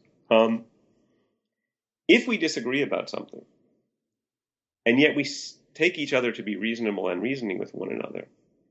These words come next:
um, there's a way in which we can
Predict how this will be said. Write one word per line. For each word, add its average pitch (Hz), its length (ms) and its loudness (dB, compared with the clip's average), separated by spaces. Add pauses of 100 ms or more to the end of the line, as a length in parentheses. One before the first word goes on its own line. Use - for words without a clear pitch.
(140)
um, 120 260 6 (920)
there's 151 320 6
a 160 80 6
way 190 320 8
in 170 100 2
which 147 240 0
we 135 140 -2
can 123 360 -2